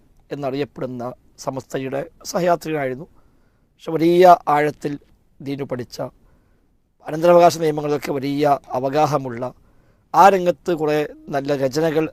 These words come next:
അക്കാലത്ത് നിർവഹിച്ച ആൾ കൂടിയാണ് അദ്ദേഹത്തിൻ്റെ പിതാവ് കുറ്റൂർ കമ്മ മുസ്ലിയാർ.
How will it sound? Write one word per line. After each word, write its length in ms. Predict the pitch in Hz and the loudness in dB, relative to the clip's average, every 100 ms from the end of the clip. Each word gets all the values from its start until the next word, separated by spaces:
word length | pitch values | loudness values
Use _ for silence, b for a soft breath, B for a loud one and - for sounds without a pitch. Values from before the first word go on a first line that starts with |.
| - | -10
അക്കാലത്ത് 340 | 120 165 156 151 | -8 -4 -4 -4
നിർവഹിച്ച 440 | 135 143 156 - 156 | -8 -4 -6 -4 -6
ആൾ 220 | - 139 | -6 -8
കൂടിയാണ് 420 | 131 131 127 123 | -8 -10 -10 -10
അദ്ദേഹത്തിൻ്റെ 880 | 165 _ _ _ _ _ - 139 135 | -16 _ _ _ _ _ -16 -10 -10
പിതാവ് 320 | 143 143 143 143 | -6 -4 -4 -6
കുറ്റൂർ 280 | 127 - 156 | -14 -14 -14
കമ്മ 200 | - 147 | -12 -12
മുസ്ലിയാർ. 400 | 135 - 101 | -14 -18 -18